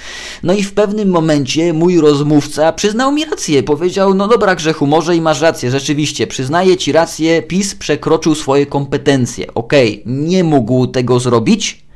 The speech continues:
Tyle tylko, że ja jestem za pisem, więc macham na to ręką, więc się zgadzam, daję na to przyzwolenie, bo mi się to podoba, bo, bo jestem za nimi”. I w tym momencie ja tego człowieka po prostu wywaliłem ze znajomych.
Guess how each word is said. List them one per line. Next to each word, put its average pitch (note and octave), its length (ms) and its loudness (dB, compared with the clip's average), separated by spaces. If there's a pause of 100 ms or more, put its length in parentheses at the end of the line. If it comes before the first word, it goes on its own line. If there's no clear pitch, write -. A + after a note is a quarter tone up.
(560)
Tyle A4 200 4
tylko, A#3+ 360 2
że G#3 320 2
ja - 140 0
jestem G#3 280 0
za C#3+ 140 4
pisem, D3 440 -2
więc B2 580 -2
macham F3 320 0
na C#3+ 100 2
to C3+ 160 -2
ręką, A2 360 -4
więc D3+ 160 -6
się C#3 140 0
zgadzam, B2+ 480 2
daję D3 180 4
na C3 80 0
to B2+ 120 -6
przyzwolenie, A2+ 560 -2
bo F#2+ 160 -4
mi A2+ 120 -2
się A2+ 120 -6
to G2 120 -6
podoba, G#2+ 420 -2
bo, G2 240 0
bo F3 280 -2
jestem D#3 220 0
za D3 120 2
nimi”. A2+ 360 -2 (600)
I - 100 -2
w - 60 -6
tym A#3 160 2
momencie D3 640 2
ja C#3 160 2
tego D#3 280 0
człowieka D3 360 0
po C#3 100 -2
prostu C3 280 -4
wywaliłem B2 440 2
ze A2+ 120 -2
znajomych. A2 500 -4